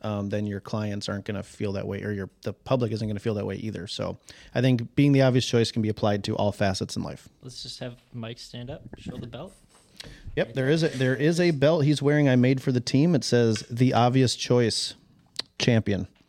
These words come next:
Speaker 1: and, uh, we give that out to our team members that win different contests we do. So right now the holder of that is Eugene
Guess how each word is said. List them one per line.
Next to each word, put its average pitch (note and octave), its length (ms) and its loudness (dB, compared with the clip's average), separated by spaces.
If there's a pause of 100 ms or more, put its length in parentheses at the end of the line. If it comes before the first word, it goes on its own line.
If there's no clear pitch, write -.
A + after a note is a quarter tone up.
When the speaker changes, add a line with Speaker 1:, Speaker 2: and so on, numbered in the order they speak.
(320)
Speaker 1:
and, G2+ 320 0
uh, G2 140 2
we G2+ 100 0
give G#2+ 180 2
that G#2+ 120 4
out G#2 140 4
to A2 100 0
our G2+ 80 2
team A2+ 240 0
members G#2 340 -2
that G#2 220 -2
win G#2 340 -4 (180)
different A2+ 280 0
contests G2+ 420 -2
we G#2 60 -10
do. G2 160 -8 (400)
So C#3 100 2
right D#3 60 4
now D#3+ 100 6
the C#3 100 6
holder C#3 280 6
of A2 80 2
that A2 160 6
is G#2+ 140 4
Eugene A2+ 580 4